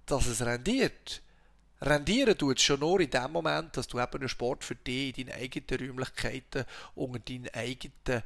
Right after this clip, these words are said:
Sachen kannst managen. Und das ist relevant im Endeffekt in meinen Augen und nicht, und nicht, äh, habe ich jetzt so viel, viel diesen Monat verdient oder nicht. Weil das wäre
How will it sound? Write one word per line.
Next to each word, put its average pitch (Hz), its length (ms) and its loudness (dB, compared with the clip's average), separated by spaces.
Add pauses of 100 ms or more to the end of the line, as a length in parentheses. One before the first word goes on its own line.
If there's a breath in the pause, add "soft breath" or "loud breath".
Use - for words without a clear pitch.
(100)
Sachen - 440 -6
kannst 135 220 -6
managen. - 560 -10 (920 soft breath)
Und 123 160 -8
das 139 380 6
ist 170 180 2 (180)
relevant 160 680 8
im 123 140 -4
Endeffekt 127 580 -2
in 131 80 -4
meinen 131 220 -4
Augen - 320 -6
und 135 280 -8
nicht, 127 360 -6
und 131 240 -6
nicht, 131 400 -4
äh, 127 560 -2 (380 loud breath)
habe 135 220 2
ich 135 60 -2
jetzt 127 160 -2
so 131 140 0
viel, 135 140 -6
viel 127 260 -2
diesen 127 160 -2
Monat 127 280 -2
verdient 123 540 -6
oder 123 260 -4
nicht. - 300 -14 (420 loud breath)
Weil 120 140 0
das 131 220 2
wäre 131 340 6